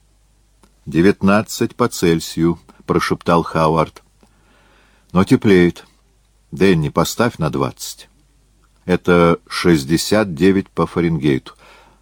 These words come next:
но лучше поставь на семьдесят. Ветер.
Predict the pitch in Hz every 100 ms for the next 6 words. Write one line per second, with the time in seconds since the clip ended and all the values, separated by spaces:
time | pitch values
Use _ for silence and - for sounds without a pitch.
0 | - 82 82 123 - - 87 - 95 95
1 | 76 78 - - 64 60 - - - -
2 | _ _ _ _ _ _ _ _ - 76
3 | 73 95 -